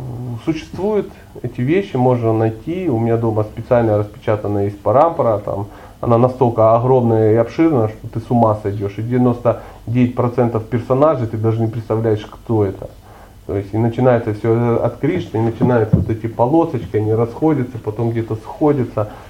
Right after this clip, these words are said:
Есть Дикша Парампара, Шикша Парампара, и большинство,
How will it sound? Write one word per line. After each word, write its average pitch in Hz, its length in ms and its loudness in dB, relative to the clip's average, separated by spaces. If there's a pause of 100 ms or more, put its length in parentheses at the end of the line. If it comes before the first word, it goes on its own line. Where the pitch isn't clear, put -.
(120)
Есть 113 340 0 (500)
Дикша 135 640 2
Парампара, 117 600 4
Шикша 165 440 2
Парампара, 113 680 2
и 110 140 0
большинство, 117 800 0